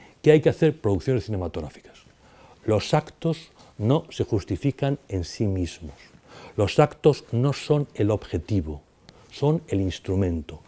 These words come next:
Hago una producción cinematográfica para que impacte donde quiero que impacte. A veces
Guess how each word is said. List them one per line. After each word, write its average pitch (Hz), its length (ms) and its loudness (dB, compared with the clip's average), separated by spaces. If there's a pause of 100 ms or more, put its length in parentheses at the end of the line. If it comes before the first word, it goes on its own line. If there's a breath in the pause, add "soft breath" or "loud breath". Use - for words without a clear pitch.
(360 soft breath)
Hago 107 360 2 (100)
una 123 320 2
producción 87 560 -2
cinematográfica 101 960 -2 (260 loud breath)
para 95 220 0
que - 180 -2
impacte 95 840 0 (200 loud breath)
donde 95 380 0
quiero 135 380 2 (120)
que 98 120 -4
impacte. - 500 -6 (1300 loud breath)
A 127 80 6
veces 170 520 6